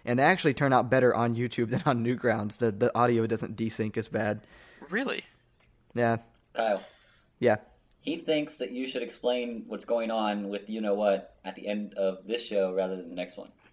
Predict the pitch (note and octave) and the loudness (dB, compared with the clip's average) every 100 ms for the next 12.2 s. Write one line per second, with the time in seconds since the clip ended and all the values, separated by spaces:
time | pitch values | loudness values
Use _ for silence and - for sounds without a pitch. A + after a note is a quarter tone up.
0 | _ _ - - - - - - C#3+ B2+ | _ _ -20 -20 -20 -20 -20 -4 4 6
1 | A#2 - - - - - - - - - | 4 2 -16 -14 -14 -14 -18 -20 -20 -20
2 | - - - - - - - - _ _ | -20 -18 -16 -12 -12 -14 -16 -20 _ _
3 | _ _ _ - - - - _ _ - | _ _ _ -20 -20 -20 -20 _ _ -4
4 | - C3 C3+ C#3+ D3 C3+ B2 B2+ B2 B2 | 4 6 8 8 10 12 10 8 4 6
5 | B2 B2 C#3 E3 E3 D#3 C3 C3 A#2 C#3 | 8 8 6 6 4 2 4 2 0 2
6 | A#2+ A#2+ A2+ A#2 A#2 B2 A#2+ A#2 A#2 - | 4 6 6 4 4 2 4 2 0 0
7 | A#2 A#2 B2+ C3 A#2+ B2 A#2+ B2 A#2+ A2+ | 0 2 2 2 0 -2 0 0 0 -2
8 | - B2 B2+ A#2 A#2 A2+ A2+ A2 G#2+ - | -6 -4 -2 2 2 2 0 -2 -4 -2
9 | A2 G#2 G#2 - - _ _ - - C#3 | -2 -2 -6 -10 -16 _ _ -20 2 2
10 | C#3+ A2+ A2+ G#2+ G#2+ F#2+ G2 G2+ - _ | 4 2 4 2 2 0 -2 -4 -10 _
11 | - - _ _ - A2+ A#2+ - A#2 A2 | -20 -20 _ _ -16 -6 -6 -2 -2 0
12 | A2 G#2+ | 0 -2